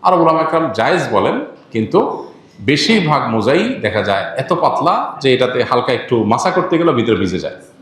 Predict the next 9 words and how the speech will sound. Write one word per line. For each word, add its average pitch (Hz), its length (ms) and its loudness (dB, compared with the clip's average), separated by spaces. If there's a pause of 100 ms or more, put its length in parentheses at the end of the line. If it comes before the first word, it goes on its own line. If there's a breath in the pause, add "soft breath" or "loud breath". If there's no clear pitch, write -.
(720 loud breath)
তো 131 80 4
যাই 185 200 2
হোক, 202 120 2 (180)
মোজার 135 300 4
উপরে 180 260 0
মাসা 147 280 2
করার 170 240 -2
মাধ্যমে 147 360 0
আপনি 147 200 -2